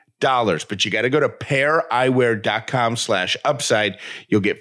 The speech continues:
fifteen percent off your first purchase. That's fifteen percent off at P A I R E Y E W E A R dot com slash upside. Base frame starting at just sixty bucks, and that includes the prescription lenses.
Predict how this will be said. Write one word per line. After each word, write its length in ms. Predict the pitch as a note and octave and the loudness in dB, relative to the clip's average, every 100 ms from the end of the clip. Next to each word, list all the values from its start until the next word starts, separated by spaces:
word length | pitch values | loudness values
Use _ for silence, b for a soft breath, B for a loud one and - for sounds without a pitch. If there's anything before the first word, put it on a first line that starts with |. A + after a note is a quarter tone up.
| - | -4
fifteen 540 | D#3 D3+ - - C#3+ B2+ | -2 -2 0 2 2 2
percent 460 | B2+ A#2+ C3 A2+ - | 0 0 0 -2 -2
off 320 | G2+ G2+ - | -2 -2 0
your 120 | G2+ | -2
first 380 | - G#2 F#2 - | 0 -2 -2 -2
purchase. 460 | A2+ F#2 - C#2+ - B B B - | -2 -2 -2 -4 -8 B B B -2
That's 220 | G#2+ - | -2 -2
fifteen 640 | - D#3 D#3+ - F#3+ F3+ | -2 -2 -2 0 2 2
percent 400 | D#3 D#3+ - D#3 | 0 0 0 0
off 260 | A2+ F#2 - | 0 -2 -2
at 240 | G2 G2 - | -4 -4 -4
P 360 | - D#3 F#3+ C3 | 2 4 2 2
A 280 | C3 C3 C3 | 2 2 2
I 380 | A2+ A2+ B2 B2+ | 0 0 0 0
R 440 | A2+ G2+ F#2+ G2 B B B - | 0 2 0 -2 B B B 0
E 180 | C#3+ E3+ | 4 4
Y 440 | D#3 D3+ D3 C#3+ | 4 4 2 0
E 400 | A2+ A2 G#2 G#2 b _ | 0 0 0 -4 b _
W 440 | C3+ C3+ D3 D#3+ D3 | 0 2 4 4 2
E 360 | B2+ B2 A#2 - | 0 -2 -2 -2
A 280 | A#2+ B2+ C#3 | 0 2 2
R 480 | - G#2 F2+ F#2 F#2 - | 0 0 2 0 -4 -4
dot 300 | B2 C#3 - | -2 -2 -4
com 440 | - A#2+ A2+ A#2 - | -2 0 0 -2 -2
slash 640 | - A#2+ G#2+ G#2 G2 - - - | -2 0 0 0 -2 -4 -6 -4
upside. 580 | D3 C#3+ D#3+ C#3+ C#3 B2+ B B | -4 -2 0 0 0 -4 B B
Base 240 | - C#3 C3 | 0 0 0
frame 320 | - B2+ A#2+ | -2 -2 -2
starting 400 | - A#2+ A2+ G2 | 0 0 2 0
at 80 | E2+ | -2
just 400 | F#2 - - - | -6 -6 -8 -4
sixty 400 | F3 C#3+ - C#3 | -4 -2 0 2
bucks, 340 | B2+ A2+ - | 2 0 -2
and 180 | - A2 | -4 -2
that 160 | G#2+ A#2+ | -2 -4
includes 680 | B2+ - - E3 F#3+ D#3 | -6 -8 0 4 4 2
the 100 | B2 | 0
prescription 580 | C3 C3 - C3+ A#2+ A#2+ | -2 -4 -2 -4 -2 -2
lenses. 440 | A#2 B2+ A#2+ A#2+ | 0 0 0 -2